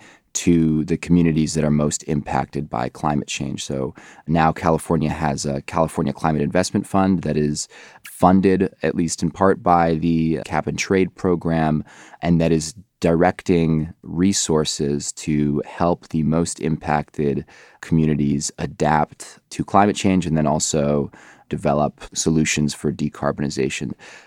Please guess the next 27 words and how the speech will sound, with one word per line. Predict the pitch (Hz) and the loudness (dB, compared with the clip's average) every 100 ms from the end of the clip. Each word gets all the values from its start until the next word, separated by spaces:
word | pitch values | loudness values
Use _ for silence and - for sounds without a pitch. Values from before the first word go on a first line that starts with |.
| - | -2
Oakland | 87 - 85 80 | -2 0 0 2
is | 76 | 2
also | 85 - 90 | 2 2 2
a, | 85 82 82 - | 2 2 0 -2
a | 82 | -8
frontline | - - 82 82 | -4 -2 0 -2
community. | - 90 82 78 80 78 | -2 0 2 2 2 2
There's | 76 73 | 0 -2
a | 71 | -2
lot | 76 73 | 0 0
of | 73 - | -4 -6
issues | - - 78 71 | -6 -2 -2 -2
of | 80 - | -6 -8
public | - - - | -4 -4 -4
health | - 80 82 - | 0 0 0 -2
and | 82 76 | 0 0
air | - 104 | 4 4
pollution, | - 113 104 101 107 90 | 4 2 2 2 2 0
particularly | 85 90 82 85 | 0 0 2 2
because | 76 76 80 76 | 0 -2 -2 -4
of | 76 | -2
all | 76 76 | -2 -2
the | |
freeways | 78 - 90 90 87 87 | -4 0 2 4 2 0
that | - | -2
run | 90 85 85 | 0 0 0
through | - 85 82 80 | 0 0 2 0